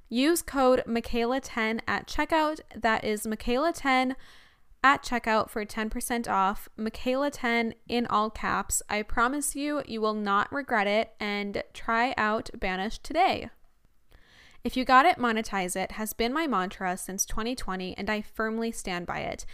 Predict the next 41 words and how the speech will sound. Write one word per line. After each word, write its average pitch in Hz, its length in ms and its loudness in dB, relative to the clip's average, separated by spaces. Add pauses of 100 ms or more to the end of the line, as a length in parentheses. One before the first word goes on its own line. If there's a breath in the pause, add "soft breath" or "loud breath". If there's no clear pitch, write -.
(240 loud breath)
If 233 140 -4
you 339 80 4
have 330 180 0
a 359 40 2
talent, 214 560 -2
skill, 202 540 -2
or 214 80 -4
something 254 420 -2
that 277 120 -4
you 247 100 -4
are 247 80 0
good 196 200 -2
at, 180 300 2
monetize 180 600 -4
it. - 220 -8 (380 loud breath)
I 233 60 2
firmly 277 400 0
believe 202 520 0
there 214 180 2
is 269 120 -2
a 285 80 -2
way 196 280 0
to - 100 -6
make 196 320 -6
money 190 260 -4
doing 185 340 -4
what 202 120 -4
you 190 140 -6
love, - 340 -8
whether 208 320 -2
that 190 160 0
is 196 140 -8
crafts, 277 520 -2 (120)
dance, 214 420 -4
public 254 400 -2
speaking, 220 560 -4
or 214 100 -2
even 247 300 -6
something 247 380 -4
like 202 200 -4
yoga. 226 400 2